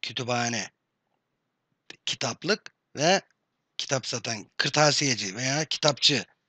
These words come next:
anlamını verir. Yani mektep ile mektebe çok farklı. O-, onu söylemek istedim. Cedid kelimesinin efendim cud şeklinde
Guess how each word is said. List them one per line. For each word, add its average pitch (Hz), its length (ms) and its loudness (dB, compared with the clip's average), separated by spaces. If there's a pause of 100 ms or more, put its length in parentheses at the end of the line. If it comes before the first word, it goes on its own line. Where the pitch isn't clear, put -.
(300)
anlamını 123 420 0
verir. 87 260 -8 (3000)
Yani 107 380 -4 (300)
mektep 131 420 -2
ile 110 140 -4
mektebe 117 440 -4
çok - 260 -2
farklı. 107 500 -6 (600)
O-, 113 120 -14 (920)
onu 127 200 -10
söylemek 101 420 -10
istedim. 185 400 -2 (1120)
Cedid 180 600 2 (420)
kelimesinin 135 680 -4 (420)
efendim 131 600 -8 (560)
cud 165 240 -4
şeklinde 123 680 -4